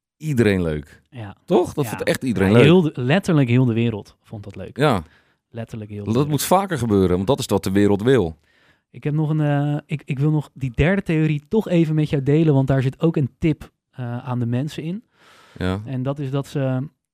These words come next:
Speaker 2: ja, ze hebben onderzocht dat heel veel mensen voor de underdog juichen, omdat het ook gewoon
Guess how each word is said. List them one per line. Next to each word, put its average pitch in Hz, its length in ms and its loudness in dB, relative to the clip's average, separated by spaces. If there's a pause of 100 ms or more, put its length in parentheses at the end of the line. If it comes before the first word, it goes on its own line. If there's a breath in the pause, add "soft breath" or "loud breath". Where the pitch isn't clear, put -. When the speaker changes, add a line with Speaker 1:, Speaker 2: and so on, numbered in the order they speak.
(680)
Speaker 2:
ja, - 60 -16
ze - 60 -18
hebben 156 200 -4
onderzocht 151 460 -2
dat 143 100 -4
heel 156 140 2
veel 156 120 0
mensen 151 320 0
voor 135 100 -2
de 131 140 -4
underdog 160 460 0
juichen, 180 640 0 (220)
omdat 147 260 -4
het 135 180 -6
ook 165 180 -4
gewoon 143 420 -4